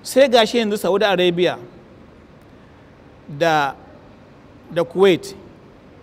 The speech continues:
da Dubai sun fara shi, su-, suna da, za su yi mu'amala da, da,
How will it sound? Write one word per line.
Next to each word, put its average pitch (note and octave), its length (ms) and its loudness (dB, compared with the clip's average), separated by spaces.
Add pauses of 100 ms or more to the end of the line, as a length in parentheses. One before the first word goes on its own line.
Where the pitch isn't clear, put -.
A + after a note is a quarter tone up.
(420)
da D#3+ 100 0
Dubai E3 420 2 (920)
sun A3 240 -2
fara G#3+ 340 2
shi, - 140 -12 (420)
su-, F#3 160 -6
suna A3 240 2
da, F3 100 2
za F#3+ 200 0
su G3+ 100 -6
yi F3 60 -4
mu'amala F3+ 260 -4
da, E3 80 -6
da, D3 240 -8